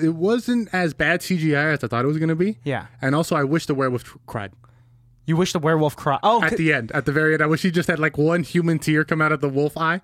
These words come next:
Speaker 2: Yes.
Speaker 1: And then turn and run away. That's the only, like, I wish camp was still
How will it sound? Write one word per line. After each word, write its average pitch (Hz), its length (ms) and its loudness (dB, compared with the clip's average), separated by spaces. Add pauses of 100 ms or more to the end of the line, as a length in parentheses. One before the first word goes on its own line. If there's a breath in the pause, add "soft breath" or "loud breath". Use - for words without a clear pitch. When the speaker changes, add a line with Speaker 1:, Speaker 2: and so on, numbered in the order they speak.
Speaker 2:
Yes. 139 340 -2
Speaker 1:
And 165 140 2
then 160 100 2
turn 170 180 0
and 156 140 -2
run 147 100 0
away. 139 360 -2
That's 170 340 0 (240 loud breath)
the 185 160 -2
only, 190 320 0
like, 170 400 -2
I 151 80 2
wish 165 220 0
camp 160 320 0
was 139 100 0
still 127 380 -4